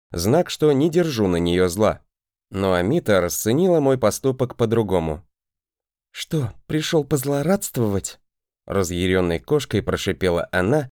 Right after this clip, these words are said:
отложив в сторону ложку. "Умная ты, Амита, и красивая, но порой такая глупая", вздохнул я, подвинув к себе первую тарелку.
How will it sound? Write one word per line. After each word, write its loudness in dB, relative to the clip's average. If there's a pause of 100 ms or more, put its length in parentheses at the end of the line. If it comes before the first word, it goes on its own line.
(180)
отложив 0
в -10
сторону 2
ложку. 0 (880)
"Умная 2
ты, 0
Амита, 0
и 2
красивая, -2 (240)
но -2
порой 2
такая 2
глупая", 0 (400)
вздохнул -2
я, 0
подвинув 0
к -12
себе 0
первую 0
тарелку. -2